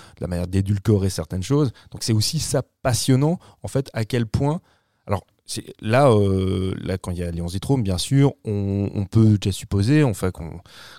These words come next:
le fait en soixante, on peut supposer qu'on sait déjà les, la fin de la quatrième ou, tu vois, la, au début de la cinquième République. Donc c'est là où tu commences à jouer, en fait, avec, euh, d'autres médiums pour faire passer des idées.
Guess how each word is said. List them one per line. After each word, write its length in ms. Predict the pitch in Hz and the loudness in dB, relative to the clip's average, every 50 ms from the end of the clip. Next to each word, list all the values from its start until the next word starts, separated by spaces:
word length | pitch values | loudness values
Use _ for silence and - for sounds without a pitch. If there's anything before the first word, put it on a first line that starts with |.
| - 98 | -12 -10
le 20 | |
fait 140 | 87 - 107 | -4 -2 -2
en 100 | 92 87 | -2 -2
soixante, 460 | 87 - 95 87 - 135 139 135 - | -2 -2 -2 0 0 2 2 2 0
on 40 | 104 | -2
peut 80 | - - | -4 -6
supposer 340 | - - - 104 101 120 127 | -6 -4 -2 0 0 0 0
qu'on 120 | - 107 95 | -2 -4 -6
sait 140 | - - 95 | -6 -6 -6
déjà 220 | 90 101 107 117 | -2 0 2 2
les, 240 | 117 101 95 92 90 90 - - _ - | 2 2 0 -2 -4 -6 -12 -16 _ -8
la 80 | 90 | -8
fin 160 | - - 123 | -4 0 0
de 60 | 117 110 | 2 2
la 60 | 101 | 0
quatrième 520 | - 104 - - 120 127 135 135 135 120 | 0 -2 -2 0 2 2 4 4 4 2
ou, 300 | 110 107 107 107 107 104 | 0 0 -2 -2 -4 -4
tu 100 | - - | -4 -2
vois, 100 | 113 107 | -2 0
la, 140 | 101 95 98 | 0 0 -2
au 100 | 98 101 | -4 -4
début 200 | 98 110 107 113 | -4 -4 -2 0
de 60 | 117 107 | 0 0
la 60 | 98 | 0
cinquième 280 | - 113 107 - 113 107 | 0 -2 -2 -2 0 0
République. 420 | 107 104 - 127 127 131 120 - - - - - | 0 0 0 2 2 0 0 -2 -6 -16 -14 -10
Donc 140 | - 104 - | -8 -4 -2
c'est 100 | - 113 | 2 4
là 100 | 123 135 135 | 4 4 4
où 40 | 120 | 4
tu 140 | - 117 | 2 0
commences 480 | 101 117 113 120 127 135 135 135 127 - - _ _ _ _ _ _ | 0 0 2 2 2 2 2 2 0 -4 -8 _ _ _ _ _ _
à 200 | 104 104 107 110 | 2 4 6 6
jouer, 440 | 104 101 110 127 131 135 147 147 143 | 4 4 2 2 4 4 4 4 4
en 180 | - - 104 | 2 -2 -4
fait, 320 | 101 - 127 127 131 - - | -2 0 0 0 0 -2 -4
avec, 300 | - 101 104 98 - - | -4 -4 -4 -4 -2 -2
euh, 80 | 101 101 | -2 -2
d'autres 360 | 98 101 123 123 117 - 113 | -2 -2 -2 -2 -2 -2 -4
médiums 380 | 104 104 104 107 127 135 135 117 | -4 -4 -2 0 0 -2 -2 -4
pour 400 | - - - 123 131 131 127 - _ _ _ _ _ _ _ _ | -4 -4 0 2 2 0 0 -4 _ _ _ _ _ _ _ _
faire 200 | _ - 104 - | _ -4 -4 -2
passer 260 | - 113 104 - - | -2 -2 -2 -2 -2
des 260 | 123 110 107 101 98 110 | -2 -2 -2 -2 -4 -4
idées. 220 | 107 107 101 - | -4 -4 -4 -4